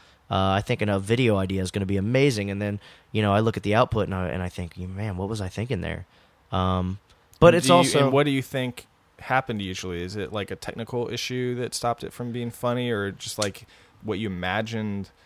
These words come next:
Speaker 2: like, execution wasn't what you imagined, or is it just that when you see it, it, you realize you, like, you interpret it differently than when you just thought of it?
Speaker 1: Uh, you know what? I think it's, it's a variety of factors. You know, sometimes it's, uh,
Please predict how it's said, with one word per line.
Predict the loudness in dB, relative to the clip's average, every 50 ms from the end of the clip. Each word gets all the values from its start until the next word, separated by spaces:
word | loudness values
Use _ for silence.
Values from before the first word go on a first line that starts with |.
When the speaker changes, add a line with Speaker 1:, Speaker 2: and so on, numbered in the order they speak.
| _ _ _ _ _ _ _ _ _ _ -10
Speaker 2:
like, | -10 -8 -6 -6
execution | -8 -6 -6 -6 -8 -6 -4 -4 -4 -4 -2 -2 0
wasn't | 0 0 0 0 -2
what | -4 -4
you | -4 -6 -6
imagined, | -4 -2 -2 0 0 0 0 -2 -2 -2 -2 -4 -4 -2
or | 0 0 0 0 0 -2
is | -4 -4 -6 -6
it | -8 -8 -8
just | -8 -8 -6 -6 -6 -6
that | -6 -6 -6 -6
when | -6 -8
you | -6 -6
see | -6 -6 -6 -8 -6 -4 -2 0 0 0
it, | 0 -2 -4 -8 _ _ _ _ _ _ _ _ _ _ -14
it, | -12 -12 -12 -14 _ _ _ -16
you | -12 -10 -10 -10
realize | -8 -8 -6 -4 -2 -2 -4 -4 -6 -8 -10 -12 -14 -16 -14
you, | -12 -10 -8
like, | -8 -8 -8
you | -8 -8 -8
interpret | -8 -6 -6 -6 -6 -6 -10
it | -12 -14
differently | -16 -16 -14 -14 -14 -12 -12 -12
than | -10 -10
when | -10 -12
you | -12 -12
just | -14 -12
thought | -6 -2 -2 -2 -2 -4
of | -8
it? | -12 -14 -16 -18 _ _ _ _ _ _ -20 -20 -20 -20 -20 _ _ _ 8
Speaker 1:
Uh, | 10 10 12 10 10 6
you | 4 -2 -2 2 2 4
know | 4 6
what? | 8 8 10 10
I | 8 8
think | 6 4 4
it's, | 2 0 -2
it's | -2 0 4 6
a | 6 6 6 4
variety | 4 6 6 8 8 8 6 4
of | 4 4
factors. | 4 4 4 4 2 0 -2 0 0 0
You | 2
know, | 2 2
sometimes | 2 2 0 2 2 4 4 4 2 0 -2
it's, | -4 -4 0 2
uh, | 4 4 4 4